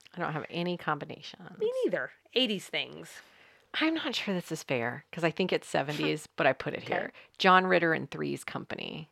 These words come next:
Speaker 1: There was a
Speaker 2: Oh.
Speaker 1: reference somewhere in the episode to
Speaker 2: That's
Speaker 1: that.
Speaker 2: in the seventies.
Speaker 1: Seventies,
Speaker 2: Mm-hmm.
Speaker 1: but we didn't have a seventies
Speaker 2: It may have
Speaker 1: category.
Speaker 2: ended,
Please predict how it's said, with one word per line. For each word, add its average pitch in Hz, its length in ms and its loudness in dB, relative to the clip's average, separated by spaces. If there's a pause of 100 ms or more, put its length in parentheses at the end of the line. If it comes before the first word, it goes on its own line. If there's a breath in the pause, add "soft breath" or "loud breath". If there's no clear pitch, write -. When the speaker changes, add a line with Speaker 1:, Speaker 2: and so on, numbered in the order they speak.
(120)
Speaker 1:
There 175 220 4
was 151 140 2
a 151 100 4
Speaker 2:
Oh. - 20 -6
Speaker 1:
reference 147 440 4
somewhere 131 260 -4
in 127 80 -6
the 117 120 -6
episode - 520 -8
to - 120 -10
Speaker 2:
That's - 260 -4
Speaker 1:
that. 208 40 2
Speaker 2:
in 202 60 0
the 185 100 -2
seventies. 165 400 -6
Speaker 1:
Seventies, 143 440 -8
Speaker 2:
Mm-hmm. 160 400 -12
Speaker 1:
but 160 100 -6
we 147 100 -6
didn't 139 160 -8
have - 100 -6
a - 60 -8
seventies - 360 0
Speaker 2:
It - 40 0
may 403 60 6 (140)
have 403 140 4
Speaker 1:
category. - 100 -6
Speaker 2:
ended, 196 540 0